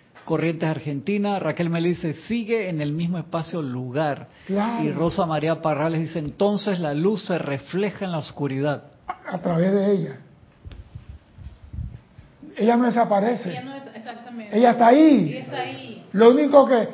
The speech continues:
Speaker 2: cuando se, se encienden las luces, nuestros ojos responden a la luz. Nuestra visión depende de luz.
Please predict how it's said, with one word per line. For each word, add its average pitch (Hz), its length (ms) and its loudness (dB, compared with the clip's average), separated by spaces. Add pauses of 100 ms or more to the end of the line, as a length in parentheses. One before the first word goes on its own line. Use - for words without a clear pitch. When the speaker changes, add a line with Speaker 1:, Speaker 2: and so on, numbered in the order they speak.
(120)
Speaker 2:
cuando 202 380 2
se, 208 240 -8 (280)
se 202 120 -2
encienden 285 520 4
las 240 140 4
luces, 220 420 2 (480)
nuestros 233 540 2
ojos 233 400 6 (220)
responden 240 1000 2 (340)
a 220 80 2
la 262 120 6
luz. 302 420 2 (960)
Nuestra 202 400 2
visión 254 680 4 (200)
depende 247 880 6
de 254 160 4
luz. 339 460 2